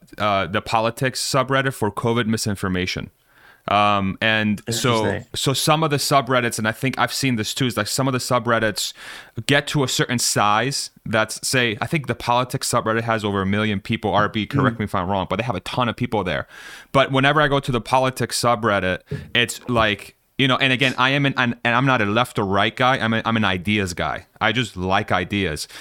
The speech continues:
Speaker 1: But it's, it's very obvious that that subreddit to me seems to have a very heavy left, uh, w-, w-, like, lean, but it's marketed as a politics subreddit.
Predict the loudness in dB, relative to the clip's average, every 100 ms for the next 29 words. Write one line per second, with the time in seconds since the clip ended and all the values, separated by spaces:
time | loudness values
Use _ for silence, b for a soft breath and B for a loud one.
0 | B 0 2 2 -4 _ 0 0 0 -2
1 | -4 -2 0 2 2 2 2 2 0 -2
2 | -2 0 2 0 -2 0 0 2 2 2
3 | -2 -4 -2 0 2 2 0 -2 -2 -2
4 | 0 0 2 0 -2 -2 2 2 2 0
5 | -2 -2 0 0 0 0 -2 0 0 0
6 | -8 -12 -6 0 2 2 0 b b -6
7 | -6 -4 -6 -4 -2 -2 -2 -6 _ _
8 | -4 0 2 0 -2 -6 B B B -2
9 | 0 2 0 -2 -6 -2 2 2 2 0
10 | 0 -2 -4 -8 -2 0 0 -2 -6 -6
11 | -8 -6 -2 -2 -2 -4 -6